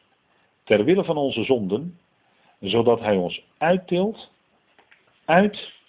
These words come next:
de tegenwoordige boze eon, in overeenstemming met de wil van onze God en Vader, aan wie de heerlijkheid is in de eonen van de eonen. Amen."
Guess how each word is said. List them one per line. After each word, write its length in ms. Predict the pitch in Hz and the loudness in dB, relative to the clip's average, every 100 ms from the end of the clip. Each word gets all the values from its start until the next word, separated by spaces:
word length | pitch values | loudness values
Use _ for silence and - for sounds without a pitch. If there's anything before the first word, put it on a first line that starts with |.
| - - _ | -20 -20 _
de 160 | 113 113 | -12 0
tegenwoordige 880 | 127 95 92 127 180 165 165 160 165 _ _ _ _ _ | 2 2 0 0 2 0 -4 -8 -12 _ _ _ _ _
boze 420 | 98 139 156 147 | 2 4 4 2
eon, 400 | 139 117 87 80 _ _ _ | 0 -2 -4 -10 _ _ _
in 180 | 107 98 | -6 -2
overeenstemming 720 | 92 92 135 139 - 135 120 | -2 -2 -4 -2 -4 -4 -4
met 140 | 90 | -4
de 100 | 82 | -2
wil 340 | 82 139 180 185 | 2 2 2 0
van 160 | - 147 | -4 -6
onze 200 | 131 117 | -6 -6
God 200 | 123 117 | -4 -4
en 120 | 104 | -6
Vader, 340 | 90 80 76 - _ _ _ _ _ _ | -4 -6 -8 -14 _ _ _ _ _ _
aan 120 | 104 | -4
wie 140 | 98 90 | -2 -2
de 80 | |
heerlijkheid 480 | 85 127 127 104 104 | 2 2 2 -4 -4
is 160 | 107 - | -6 -6
in 160 | 98 | -6
de 120 | 92 92 | -6 -4
eonen 520 | 90 113 120 120 123 | -2 -2 -2 -8 -10
van 200 | 104 110 | -4 -4
de 100 | 107 | -4
eonen. 440 | 101 87 80 76 - | -4 -6 -6 -12 -16
Amen." 420 | 104 92 78 | -12 -12 -12